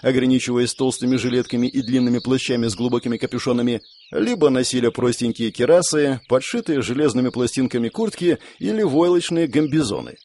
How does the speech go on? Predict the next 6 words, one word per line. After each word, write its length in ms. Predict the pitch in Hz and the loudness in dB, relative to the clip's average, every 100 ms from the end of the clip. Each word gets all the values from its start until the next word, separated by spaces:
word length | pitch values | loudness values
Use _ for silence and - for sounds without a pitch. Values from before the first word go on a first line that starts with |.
| - _ - | -20 _ -4
Зато 400 | 110 127 131 120 | -2 -2 0 -2
у 60 | |
всех 340 | 107 156 156 120 | -2 0 0 0
имелись 340 | 117 127 127 | 0 0 -2
простенькие 600 | - 143 - 143 151 165 | -2 -4 -2 -4 -2 -2
шлемы, 420 | - 208 165 113 | 0 0 2 0